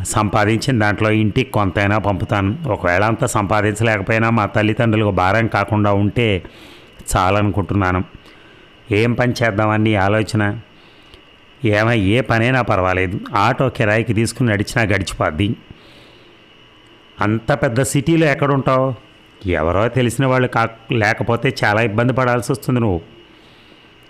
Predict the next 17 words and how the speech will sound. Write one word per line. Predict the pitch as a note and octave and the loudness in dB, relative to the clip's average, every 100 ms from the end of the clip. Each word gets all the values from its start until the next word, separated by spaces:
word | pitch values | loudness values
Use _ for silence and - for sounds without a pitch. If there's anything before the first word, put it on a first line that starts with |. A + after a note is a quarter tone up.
| - - - | -20 -18 -4
"మా | A2 A2 | 0 2
బంధువులు | F#2 G#2 A2+ C#3+ | 2 2 2 2
అతను | B2 A#2 A#2 B2+ | 2 0 0 0
అక్కడ | B2 A#2+ | 0 -2
గౌలిగూడలో | G2+ G#2 A#2+ C#3 A2+ A#2 G#2+ G#2 G2 E2 G2 | 0 2 2 2 2 2 2 2 2 0 -2
ఫైర్ | D#3+ - G#2 A2+ | -4 0 2 0
స్టేషన్లో | - A#2 A2 A#2 G2+ | 0 -2 0 0 0
పనిచేస్తున్నాడు. | G2+ G2+ F#2+ G#2 - G#2+ F#2+ G2+ - A2 | 0 -2 0 -2 0 0 0 0 -4 -4
అతని | G#2 A2+ | -2 -2
పేరు | G2 A2+ A2+ | 0 0 2
మునీర్. | G#2 G#2+ B2+ G#2+ - - - - - | 2 2 2 0 -4 -20 -20 -20 -4
అతను | G#2 A2+ A#2+ | -2 0 2
ఏమైనా | G#2+ A#2 A#2+ | 2 2 0
సాయం | G2+ G2 A2 A2 | 0 0 0 0
చేస్తాడేమో | A2+ G#2+ A2 G2+ G2 G#2 | -2 -2 0 0 2 2
అడుగుతాను." | F#2 G#2 A#2 G2 E2+ F#2+ - - - - - - - | 2 0 0 0 0 -4 -12 -20 -20 -20 -20 -20 -20
"సరే, | - - G#2 A2 | -6 0 2 2